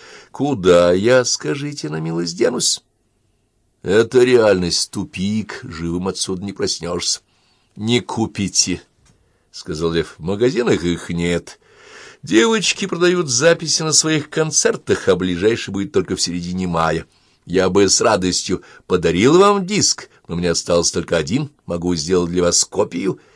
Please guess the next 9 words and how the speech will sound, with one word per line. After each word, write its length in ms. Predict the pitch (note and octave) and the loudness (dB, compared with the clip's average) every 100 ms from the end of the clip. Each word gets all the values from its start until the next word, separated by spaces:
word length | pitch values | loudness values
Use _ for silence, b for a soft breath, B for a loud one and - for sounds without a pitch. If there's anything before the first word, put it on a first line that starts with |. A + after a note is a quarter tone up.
| _ | _
и 40 | |
прислать, 540 | - F2 - E2+ A2+ - | -8 -2 0 0 0 0
хотите?» 460 | F2+ D#2+ A2 G3+ - _ _ _ _ _ _ _ _ _ _ | -4 -4 -8 -8 -10 _ _ _ _ _ _ _ _ _ _
«Очень 520 | - F2+ - C#3 D3 | -2 -2 0 0 0
хочу», — 460 | C3 D#3 D3 - F#3+ | 0 0 0 -2 -4
с 140 | - G#2 | -2 -4
энтузиазмом 680 | F2 F2+ D#2 F2 G2+ D3 | -4 -4 -2 0 0 -2
соврал 380 | - G#2 F2+ G#2 | -2 0 4 4
я. 200 | F#2 E2 | 2 0